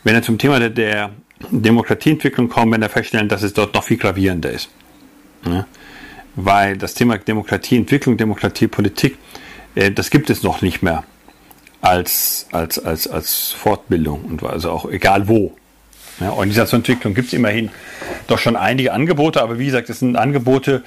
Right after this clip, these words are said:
die von privaten Instituten angeboten werden, äh, und die also quasi nicht akademisch zertifiziert sind,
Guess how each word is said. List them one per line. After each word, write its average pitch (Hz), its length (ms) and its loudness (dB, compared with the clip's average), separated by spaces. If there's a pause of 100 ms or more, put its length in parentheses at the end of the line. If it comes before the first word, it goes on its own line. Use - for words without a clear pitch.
(1120)
die 120 80 4
von 113 160 0
privaten 120 480 0
Instituten 151 540 -2
angeboten 135 580 0
werden, 120 500 4 (520)
äh, 104 220 0 (360)
und 107 480 0 (520)
die 104 260 0
also - 180 -2
quasi 98 240 0
nicht 107 240 0
akademisch 113 480 0
zertifiziert - 640 -2
sind, 123 260 0